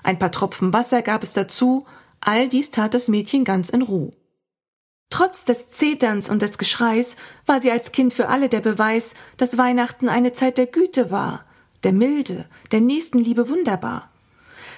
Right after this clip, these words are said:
Denn auch die kleinste Kreatur auf Erden sollte von Menschen geachtet werden.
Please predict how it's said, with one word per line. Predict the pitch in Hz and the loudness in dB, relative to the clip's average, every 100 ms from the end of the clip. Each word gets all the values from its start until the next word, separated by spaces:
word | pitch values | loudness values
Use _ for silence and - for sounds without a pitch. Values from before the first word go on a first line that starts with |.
| - | 0
Denn | 285 | 2
auch | 277 | 2
die | 277 285 | 0 -2
kleinste | 339 349 330 - 247 | 0 2 0 0 0
Kreatur | 247 240 240 247 | 2 2 2 0
auf | 233 - | 0 2
Erden | 226 214 220 240 233 - | 0 2 0 0 -2 -12
sollte | - - 240 226 | -2 2 2 0
von | 247 247 247 | 0 2 2
Menschen | 214 208 240 | 0 0 0
geachtet | 247 - 262 - 185 | 0 0 -2 -4 -2
werden. | 185 175 - 208 | -2 -2 -6 -10